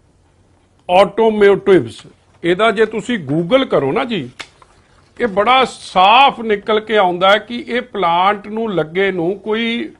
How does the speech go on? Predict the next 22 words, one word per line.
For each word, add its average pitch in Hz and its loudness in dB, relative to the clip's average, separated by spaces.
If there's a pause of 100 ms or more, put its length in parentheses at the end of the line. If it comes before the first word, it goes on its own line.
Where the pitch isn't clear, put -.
(680)
ਪੰਦਰਾਂ 247 2
ਸਾਲ 208 4
ਤੋਂ 202 -4
ਵੱਧ 170 0
ਹੋ 160 -2
ਗਏ 117 -6
ਆ। 104 -18 (800)
ਆ 202 4
about 190 2
modern 175 0
automotives 196 -2
ਜੇ 190 -2
ਤੁਸੀਂ 190 -8
ਪੜ੍ਹੋਗੇ, 180 -2 (1040)
already 285 4
ਉੱਥੇ 247 6 (800)
ਤੇਰਾਂ 226 6
ਸੌ 247 4
ਬੰਦਾ 196 4
ਕੰਮ 214 2
ਕਰ 190 4
ਰਿਹਾ। 185 6